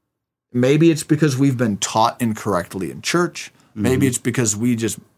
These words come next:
Speaker 1: we have this idea and we don't know where it came from. But we think, "Oh, well, well, man and law, like, Jesus is supposed to do this." Is he? Is he? Do, do we have a realistic expectation <laughs> for, for the way that Jesus actually works in our lives?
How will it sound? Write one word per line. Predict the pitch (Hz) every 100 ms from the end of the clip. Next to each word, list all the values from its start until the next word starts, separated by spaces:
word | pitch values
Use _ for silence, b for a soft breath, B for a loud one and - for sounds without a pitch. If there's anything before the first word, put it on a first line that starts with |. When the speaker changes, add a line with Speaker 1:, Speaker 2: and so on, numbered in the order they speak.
| _ _ _ _ _ _ _
Speaker 1:
we | 110
have | 104 104
this | 110 107
idea | 110 117
and | 143 131
we | 117
don't | 117 123
know | 131
where | 147 262
it | -
came | 117 110
from. | 127 131 139 b b b b
But | 135
we | 147
think, | 147 127 -
"Oh, | 233 135
well, | 127 127 117 - _ _ _ _ _ _
well, | 135
man | 139 180
and | 147
law, | 147 170 113
like, | 117 131 113
Jesus | 135 185 165 131 135
is | 170 151
supposed | - 156 - 175 170 -
to | 143
do | 139 160
this." | 135 110 143 143 - - - _ _ _ b b b _ _ _ _ _ _ _
Is | 151
he? | 311 427 185 - _ _ _
Is | 202 330
he? | 427 269 - 170
Do, | 190
do | 175 202
we | 226
have | 220
a | 196
realistic | 185 196 208 - 190
expectation | 196 - 170 190 214 - 175
<laughs> |
for, | 147 - - - - 180
for | 175 190
the | 180
way | 185 190
that | 180
Jesus | 143 185 180 175
actually | 175 175 - 160
works | 147 170 -
in | 156
our | 120
lives? | 117 170 262 92 78 -